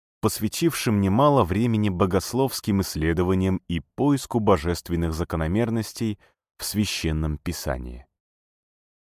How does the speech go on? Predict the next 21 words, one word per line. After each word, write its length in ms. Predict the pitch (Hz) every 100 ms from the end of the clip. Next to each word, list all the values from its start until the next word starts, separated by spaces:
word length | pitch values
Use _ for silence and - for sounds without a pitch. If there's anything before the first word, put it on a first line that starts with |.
| _ _ -
Он 200 | 110 139
создавал 580 | 135 139 98 101 117 123
трактаты 720 | 113 104 - 104 117 - 92
на 160 | 98 101
теологические 1000 | 104 95 92 85 95 - - - 76
темы, 560 | 69 - 92 87 69 - _ _ _ _ _ _ -
стремился 640 | - 90 85 101 101 101
согласовать 640 | - 90 95 - 73 87
свое 280 | - 87 90
представление 800 | - - - 80 78 82 82 80
о 20 |
физике 560 | - 98 87 87 - 85
с 80 | 73
богопознанием 1200 | 95 98 90 - 87 73 85 113 110 98 92 95
и 40 |
считал, 580 | - - 98 123 131 107
что 180 | - 101
законы 400 | 87 80 110 101
механики 720 | 92 - 120 117 101 - 87
и 40 |
гравитации, 1000 | 80 98 90 - 139 160 - - - -